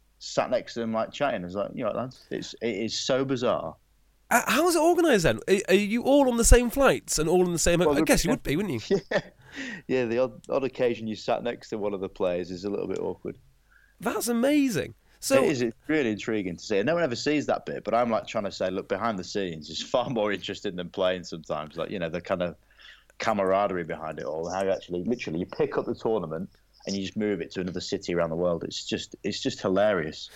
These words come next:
Speaker 2: So which of the lads then are you still good friends with? Not necessarily from England, but from other c-,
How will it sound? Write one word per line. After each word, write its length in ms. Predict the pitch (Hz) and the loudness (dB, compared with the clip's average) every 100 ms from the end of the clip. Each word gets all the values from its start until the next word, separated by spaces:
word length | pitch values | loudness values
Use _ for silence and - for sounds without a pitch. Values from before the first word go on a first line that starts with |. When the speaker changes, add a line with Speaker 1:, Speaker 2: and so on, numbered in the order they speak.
| - | -4
Speaker 2:
So 200 | - 254 | -2 -2
which 320 | 202 311 254 | 0 0 2
of 80 | 233 | 2
the 80 | 220 | 2
lads 260 | 285 208 | 2 0
then 180 | 180 113 | 0 0
are 40 | |
you 340 | 120 135 139 135 | 0 0 -2 -2
still 540 | - - 143 139 131 - - | -4 0 0 0 -2 -10 -4
good 160 | 165 - | -2 2
friends 300 | 175 175 139 | 4 4 2
with? 240 | 120 - | -2 0
Not 280 | 175 196 - | 4 4 4
necessarily 400 | 190 170 - 170 | 2 4 4 2
from 160 | 156 170 | 2 2
England, 340 | 180 131 113 | 2 0 0
but 220 | 139 135 | 0 -2
from 300 | - 139 131 - | -4 -8 -8 -4
other 240 | 156 156 | 0 2
c-, 80 | 147 | 0